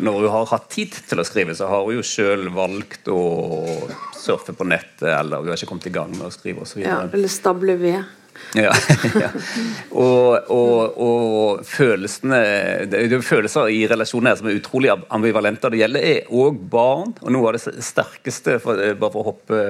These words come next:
Speaker 1: fra den tematikken som Frode beveget seg inn på nå, er jo et sted mot slutten hvor hun, eh, hvor, eh, Anja, hovedpersonen, reflekterer over egne barn, sine egne tre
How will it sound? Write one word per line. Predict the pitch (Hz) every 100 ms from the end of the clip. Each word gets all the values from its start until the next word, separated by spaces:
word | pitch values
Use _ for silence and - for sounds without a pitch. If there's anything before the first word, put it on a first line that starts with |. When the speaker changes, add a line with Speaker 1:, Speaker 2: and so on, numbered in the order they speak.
| 98
Speaker 1:
fra | - 104
den | 98 98 -
tematikken | 95 95 101 87
som | 95
Frode | 104 92 95
beveget | 95 -
seg | 104
inn | 92
på | 98
nå, | 101 107 - - - - -
er | 107
jo | 117 117
et | -
sted | 113 104
mot | 92
slutten | - 117 - - 110
hvor | 113 104 101
hun, | 101 98 101 98
eh, | 92 92 92 76 - -
hvor, | - 104 104
eh, | 95 95 98
Anja, | 101 101 101
hovedpersonen, | 98 92 - 110 95
reflekterer | 95 98 - 101 104
over | 95 101 -
egne | 113 98 123
barn, | 113 80 - - _ _ _ _ _ _ _ -
sine | - 101 98
egne | 98
tre | -